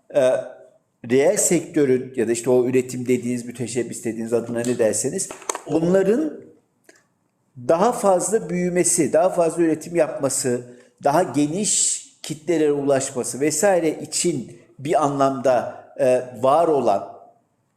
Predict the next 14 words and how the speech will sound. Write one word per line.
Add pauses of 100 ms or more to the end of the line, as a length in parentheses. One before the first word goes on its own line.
diyelim, (380)
bu
finans
dediğiniz
alanı (280)
yavaş
yavaş
oradan
koparmaya
başlıyor. (1400)
En
temel
burada
faktör